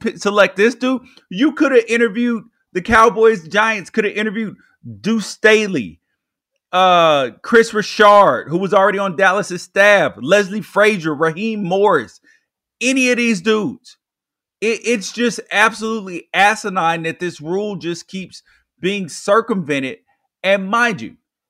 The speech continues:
when you have seventy-five, seventy, seventy-five percent of the players in the league are black, I don't believe that seventy-five percent of the coaches should be black. There should not be a quota. However, you have to think something is amiss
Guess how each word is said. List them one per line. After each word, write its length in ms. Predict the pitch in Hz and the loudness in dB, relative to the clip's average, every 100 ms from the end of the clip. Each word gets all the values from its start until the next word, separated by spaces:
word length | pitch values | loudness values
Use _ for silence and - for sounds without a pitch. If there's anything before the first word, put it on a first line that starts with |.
| _ _ | _ _
when 180 | - 190 | -8 -4
you 120 | 233 | 4
have 120 | 277 185 | 4 4
seventy-five, 720 | - 202 208 208 202 185 - | 2 2 2 -2 2 0 0
seventy, 400 | - 190 214 202 | 0 2 2 -4
seventy-five 760 | 175 185 185 170 - 170 170 | 0 0 0 -8 0 2 2
percent 280 | 156 147 160 | 0 -8 -8
of 40 | 147 | -8
the 60 | |
players 380 | 117 151 147 139 | -6 -2 -2 -2
in 80 | 131 | -6
the 100 | 131 | -6
league 180 | 127 117 | -6 -6
are 60 | |
black, 220 | 101 87 - _ _ _ _ _ _ _ _ _ _ - | -8 -12 -16 _ _ _ _ _ _ _ _ _ _ 0
I 140 | - 320 | 4 6
don't 160 | 277 | 4
believe 440 | 190 160 143 127 110 | 2 -2 -2 -4 -6
that 180 | 120 110 | -8 -4
seventy-five 600 | 139 123 123 120 120 113 | -4 -4 -6 -4 -4 -6
percent 240 | - 120 | -10 -12
of 40 | |
the 80 | 113 | -12
coaches 440 | - 285 294 - 143 | 0 2 2 -2 -8
should 220 | - 127 | -8 -6
be 100 | 123 | -6
black. 320 | 101 160 165 | -2 -2 -2
There 120 | 185 | -6
should 200 | 185 254 | -8 -4
not 180 | 240 226 | -2 -2
be 120 | 214 | -2
a 80 | 208 | -6
quota. 480 | - 214 226 165 - _ _ _ _ _ _ _ | -4 0 0 0 -8 _ _ _ _ _ _ _
However, 840 | _ 190 214 214 240 226 160 95 73 _ _ | _ 0 2 4 4 2 -2 -4 -10 _ _
you 220 | 139 185 | -10 -8
have 360 | 147 175 226 262 | -4 2 2 0
to 100 | 247 | -6
think 280 | 240 214 185 | -4 -6 -6
something 480 | - 208 - 202 | -4 -4 -4 -8
is 180 | 196 190 | -6 -4
amiss 640 | 175 175 190 196 139 - | -4 -4 -4 -4 -6 -10